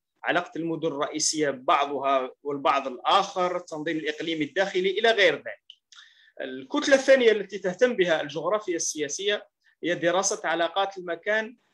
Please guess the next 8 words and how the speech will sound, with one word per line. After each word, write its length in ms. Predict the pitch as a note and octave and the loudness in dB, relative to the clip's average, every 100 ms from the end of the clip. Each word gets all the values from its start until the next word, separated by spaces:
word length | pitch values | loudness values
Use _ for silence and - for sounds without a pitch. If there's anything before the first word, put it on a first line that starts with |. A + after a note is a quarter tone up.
| _ _ _ _ | _ _ _ _
بين 500 | B2 F3+ A3+ A#3 G#3 | -2 4 6 4 0
الدول، 580 | G3 F3+ D3+ D3 A#2 A2 | 0 -2 -6 -8 -6 -6
يعني، 240 | A2+ B2+ | -6 -6
بشكل 460 | C#3 C#3+ F3+ F3 E3 | -4 -4 -2 -4 2
أوسع 440 | G3+ A3+ A3+ G3 - - - | 4 6 6 4 4 -2 -6
من 260 | E3 F3+ - D#3 | -6 -6 -8 -6
الكتلة 500 | D#3 G#3 G#3 F#3 E3+ | -2 0 2 6 6
الأولى، 540 | D#3 F#3 F#3+ E3+ G#3 | 6 4 4 4 0